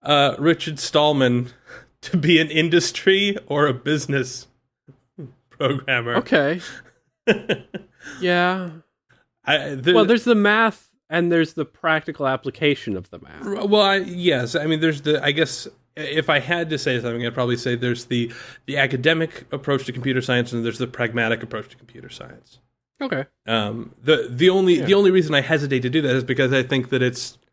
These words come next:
Speaker 1: <laughs> implies that academia is not practical in any way. <laughs> Like, if I, by making that distinction, <laughs> it's perhaps unfair to the academics.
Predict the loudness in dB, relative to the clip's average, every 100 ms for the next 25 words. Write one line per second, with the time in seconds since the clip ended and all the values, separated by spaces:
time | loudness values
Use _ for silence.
0 | _ -16 -8 -2 0 0 2 4 4 2
1 | 0 -10 _ _ _ _ _ _ _ _
2 | 0 0 0 _ _ _ _ _ _ -6
3 | -6 -4 -4 -2 0 -2 -2 -4 -4 -6
4 | -8 -4 -2 -2 -4 -8 -10 -10 -8 -8
5 | -8 -4 -4 -4 -10 -20 _ -6 0 0
6 | 2 4 4 2 2 4 4 4 4 2
7 | 4 0 0 2 0 -2 -6 -8 -8 -16
8 | _ -20 -20 -16 -10 -6 -6 -2 -2 0
9 | -2 -2 -4 -2 0 2 0 -4 -4 -4
10 | -4 -4 -4 -4 -4 -8 -20